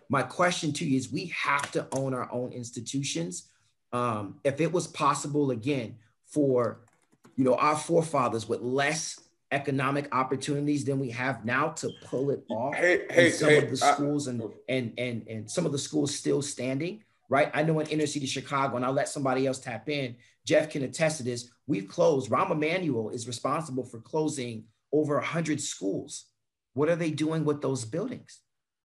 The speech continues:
Speaker 1: Right? There's opportunity there. So we, we have to shift to more of a, and shout out Doctor Claude Anderson. Uh, we have to shift to more of a Black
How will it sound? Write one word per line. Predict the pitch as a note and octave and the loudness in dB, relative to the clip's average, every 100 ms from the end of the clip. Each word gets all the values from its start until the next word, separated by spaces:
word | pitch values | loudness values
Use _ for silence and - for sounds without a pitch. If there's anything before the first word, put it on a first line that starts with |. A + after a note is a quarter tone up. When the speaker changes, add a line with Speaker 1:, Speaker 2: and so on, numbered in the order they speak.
| _ _ _ _ _ _ _ _ _ _ _ _ _ | _ _ _ _ _ _ _ _ _ _ _ _ _
Speaker 1:
Right? | C3 D#3+ F#3 - _ | 2 2 0 -6 _
There's | D#3+ D#3 E3 | 0 2 2
opportunity | E3 D#3 C#3+ A3 A3 C3 A#2 | 2 0 -2 0 0 -2 -6
there. | G#2+ | -8
So | G2+ D3 | -4 -2
we, | D#3 E3 - | -2 -4 -8
we | C#3+ D#3 | -4 -2
have | - E3+ F#3 - | 0 0 0 -2
to | C#3 | -4
shift | A#2 - E3+ D#3+ D#3+ - _ _ _ - | -4 0 2 2 0 -14 _ _ _ -2
to | D3+ | 0
more | D3 D3 D3+ | 2 4 4
of | C3+ | 4
a, | |
and | C3+ B2+ | 2 2
shout | - D#3+ | 0 2
out | D3+ A#2+ | 2 2
Doctor | C#3+ D3 C#3 | 0 0 -4
Claude | - D#3 C#3 C3+ | -2 0 2 0
Anderson. | C3+ C#3 C3 - - - _ _ - | -2 -2 -4 -6 -12 -20 _ _ -2
Uh, | B2+ A#2+ | 0 2
we | B2+ D3+ | 0 -4
have | - E3 D#3+ | 0 0 0
to | C3+ | -4
shift | B2 - D#3+ C#3 - | -4 0 2 2 0
to | - | -6
more | B2 C3+ C#3 C#3 | -2 2 2 2
of | - C3 A#2+ | 0 -2 -2
a | - B2+ A#2 A2 - _ _ _ _ | -2 -2 -2 -6 -14 _ _ _ _
Black | C3 D3 C#3+ | 2 2 0